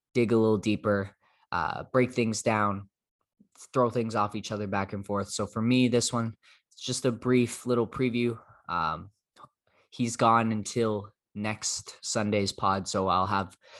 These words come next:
something fairly short on Thursday, but hopefully a little bit more analysis to provide. Thank you everyone so much for listening, uh, and watching. If this is on YouTube,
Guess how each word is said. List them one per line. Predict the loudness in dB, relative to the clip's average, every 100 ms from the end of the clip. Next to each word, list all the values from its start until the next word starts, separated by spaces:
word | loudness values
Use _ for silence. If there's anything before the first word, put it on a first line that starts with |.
| -20 -6
something | -4 -2 -2 0
fairly | 0 0 -4
short | -6 -4 -4 -8 _ _ _ _ -6
on | -6
Thursday, | 2 4 4 4 0
but | 2 0
hopefully | -2 -4 -4 -4 -4 -8 -12
a | -8
little | -2 0
bit | 2 0
more | 2 0
analysis | 0 0 -2 -4 -6 -8
to | -10
provide. | -8 0 2 2 0 -6 _ _ _ _ _ -2
Thank | 0 4
you | 4
everyone | 4 0 -2
so | -2
much | -4 -6 -8
for | -8
listening, | -2 2 4 4 2 0 -4 -14 _
uh, | -12 -12 -8
and | -6 2
watching. | 2 0 -6 -8 -12 -14
If | -8
this | -6 -4
is | -2
on | 0 0
YouTube, | 0 0 -2